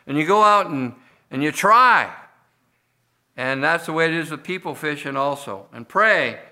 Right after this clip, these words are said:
for God's blessing and a heart for the work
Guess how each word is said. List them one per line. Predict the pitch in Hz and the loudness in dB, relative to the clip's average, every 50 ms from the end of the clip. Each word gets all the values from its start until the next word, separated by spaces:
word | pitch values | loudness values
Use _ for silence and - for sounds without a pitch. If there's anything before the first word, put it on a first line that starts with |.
| _ _ _ _ | _ _ _ _
for | - 135 123 | -12 -8 -2
God's | 151 165 165 160 160 - 127 | 0 2 2 2 0 -2 -6
blessing | 135 151 160 165 160 160 160 143 117 110 - - | -2 0 2 2 0 -2 -6 -10 -10 -12 -12 -14
and | 113 117 | -10 -10
a | 120 | -10
heart | - - 175 190 190 180 170 170 - | -8 0 2 2 4 4 2 0 -4
for | - 131 123 | -10 -8 -8
the | 117 123 | -8 -8
work | 120 139 147 135 113 101 - - - - | -2 0 0 2 2 0 -4 -10 -20 -20